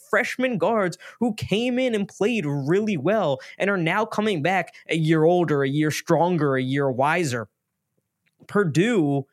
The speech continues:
returns everything that they did well last year. Everything good about Purdue last year is back again, and that starts and ends really with Zach Edey. I can't overstate how good Zach Edey was last year.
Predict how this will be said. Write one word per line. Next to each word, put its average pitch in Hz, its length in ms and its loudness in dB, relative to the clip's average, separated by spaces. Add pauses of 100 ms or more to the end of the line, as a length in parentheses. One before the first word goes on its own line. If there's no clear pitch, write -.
(340)
returns 185 680 -2
everything 208 600 0
that 160 240 -2
they 160 240 -2
did 160 360 -2
well 131 480 -2
last 135 440 -6
year. 139 200 -4
Everything 160 680 -4
good 151 260 0
about 160 540 -2
Purdue 147 760 -2
last 127 480 -4
year 143 380 -2 (260)
is 196 200 0
back 139 380 -4
again, 147 320 -4
and 123 100 -6
that 156 160 -4
starts - 500 -2
and 156 220 -2
ends 165 280 -2
really 135 560 0 (200)
with 170 220 2
Zach 135 420 -4
Edey. 117 240 -10
I 165 100 0
can't 240 400 -4 (160)
overstate 160 760 -2
how 127 340 -4
good 123 260 -4
Zach 107 400 -6
Edey 104 260 -18
was - 300 -16
last - 300 -16
year. 107 100 -8